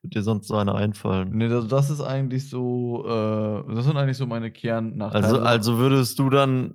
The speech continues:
Speaker 1: jetzt nach deinen Nachteilen und Vorteilen sagen, Böllerverbot muss kommen für nächstes Jahr? Oder würdest du sagen,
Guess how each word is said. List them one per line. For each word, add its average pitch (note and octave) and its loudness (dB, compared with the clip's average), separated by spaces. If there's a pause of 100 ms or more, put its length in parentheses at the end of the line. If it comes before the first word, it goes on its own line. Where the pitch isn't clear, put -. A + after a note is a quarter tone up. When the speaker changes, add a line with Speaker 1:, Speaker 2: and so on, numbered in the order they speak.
Speaker 1:
jetzt A2 -2
nach A2+ 4
deinen A#2+ 4
Nachteilen B2+ 4
und A2+ 0
Vorteilen A#2+ 2
sagen, A2 4
Böllerverbot A2+ 2
muss A#2+ -2
kommen C#3 0
für D#3+ -2
nächstes D#3 -4
Jahr? F3 0
Oder C3+ 0
würdest A#2+ 0
du A#2+ -6
sagen, A#2 2